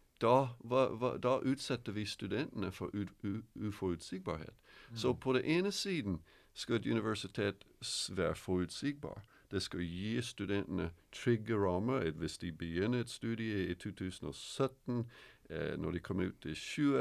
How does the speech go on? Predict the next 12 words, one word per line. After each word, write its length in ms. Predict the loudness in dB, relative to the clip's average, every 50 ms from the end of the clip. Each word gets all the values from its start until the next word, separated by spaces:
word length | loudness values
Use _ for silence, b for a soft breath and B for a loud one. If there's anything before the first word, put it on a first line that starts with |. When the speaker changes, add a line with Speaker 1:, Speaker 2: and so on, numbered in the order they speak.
| 4
Speaker 1:
er 160 | 4 2 2 4
det 220 | 4 4 2 2
samme 420 | 0 -2 0 0 2 2 0 -2
studie. 460 | -4 -4 -4 -4 -4 -4 -4 -8 -10 -12 B B B B B B B B B
Og 140 | B 0 0
så 200 | 2 2 2 2
på 120 | 2 2 2
den 160 | 2 2 2 2 0
andre 320 | 0 2 2 0 -2 -4
siden 460 | -4 -6 -6 -6 -6 -4 -4 -4 -6 -6 b b b b
skal 280 | -6 0 0 2 2
vi 280 | 2 2 0 0 -2